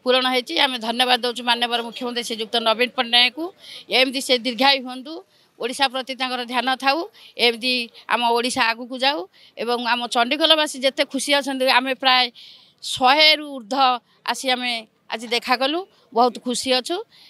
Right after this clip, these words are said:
ଏବଂ ପାଣ୍ଡିଆନଙ୍କୁ ମଧ୍ୟ ପାଣ୍ଡିଆନ ସାରଙ୍କୁ ମଧ୍ୟ ଧନ୍ୟବାଦ ଦଉଛୁ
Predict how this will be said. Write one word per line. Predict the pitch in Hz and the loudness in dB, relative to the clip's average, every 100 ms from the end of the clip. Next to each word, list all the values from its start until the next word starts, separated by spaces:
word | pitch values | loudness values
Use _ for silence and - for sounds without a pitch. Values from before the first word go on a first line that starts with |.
| _ | _
ଏବଂ | 226 226 226 208 _ | -4 -4 -6 -14 _
ପାଣ୍ଡିଆନଙ୍କୁ | - 240 269 302 294 | 0 2 2 0 -2
ମଧ୍ୟ | 285 247 254 233 - _ _ _ _ _ _ | -8 -4 -6 -6 -12 _ _ _ _ _ _
ପାଣ୍ଡିଆନ | 247 254 262 | 0 2 0
ସାରଙ୍କୁ | 254 262 247 | 2 2 2
ମଧ୍ୟ | 247 226 240 214 208 - _ - | -4 0 -2 -2 -8 -20 _ -6
ଧନ୍ୟବାଦ | 220 233 233 233 | -2 2 4 2
ଦଉଛୁ | 240 247 349 | 0 -4 -6